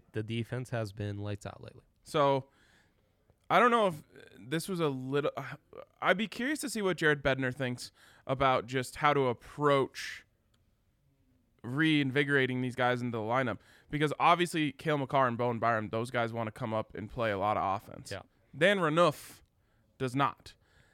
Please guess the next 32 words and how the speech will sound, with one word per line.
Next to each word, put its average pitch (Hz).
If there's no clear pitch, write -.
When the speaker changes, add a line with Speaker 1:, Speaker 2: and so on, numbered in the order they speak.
Speaker 2:
So 165
I 139
wonder, 214
you 165
can't, 214
you 156
can't 220
put 208
the 131
reins 165
on 214
these 220
guys, 214
but 180
I 165
wonder 190
if 185
he 180
just 160
says, 151
like, 131
"Hey, 156
look, 147
look 151
how 180
good 143
we 156
can 165
be 170
when 147
we 143
don't 143